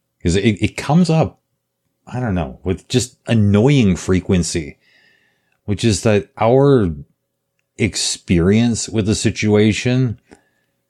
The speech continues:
may be drastically different than the other person's experience. They've seized on different details than we have seized on.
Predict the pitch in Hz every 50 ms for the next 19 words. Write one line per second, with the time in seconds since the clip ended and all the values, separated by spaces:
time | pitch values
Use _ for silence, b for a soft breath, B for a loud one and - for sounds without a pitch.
0 | _ _ _ _ _ - 95 98 113 135 147 196 196 147 98 - - 87 82 82
1 | 82 87 95 107 135 143 143 - - - 143 - - 120 123 117 104 87 80 98
2 | 90 85 - 95 98 98 95 87 - - 92 87 87 87 87 - _ - 107 101
3 | 110 113 104 - - - 87 85 80 - - 90 85 78 78 82 - - - -
4 | - 90 82 78 76 73 71 65 64 - - - 85 76 98 101 117 127 120 -
5 | - - - 127 120 117 113 98 - - - 101 104 101 95 85 80 92 82 -
6 | 98 98 95 92 80 82 87 87 82 - - 87 80 80 80 82 85 82 - -
7 | 98 92 90 87 82 92 107 107 98 85 95 90 82 - - - 85 80 78 71
8 | - 80 73 71 67 67 69